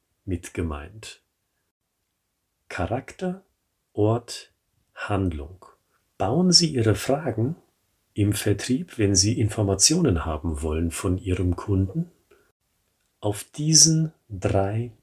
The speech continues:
Bausteinen auf, sodass Sie sicher gehen können, dass eine Geschichte als Antwort zurückkommt und kein Zahlen-, Daten-, Faktenkonstrukt. Also wir haben die Pre-Sale-Phase,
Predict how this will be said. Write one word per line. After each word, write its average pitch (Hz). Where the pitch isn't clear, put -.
Bausteinen 80
auf, 85
sodass -
Sie 85
sicher 139
gehen 135
können, 127
dass 107
eine 101
Geschichte 98
als 76
Antwort 87
zurückkommt 104
und 95
kein 107
Zahlen-, 101
Daten-, 87
Faktenkonstrukt. -
Also 90
wir 85
haben 85
die 80
Pre-Sale-Phase, 131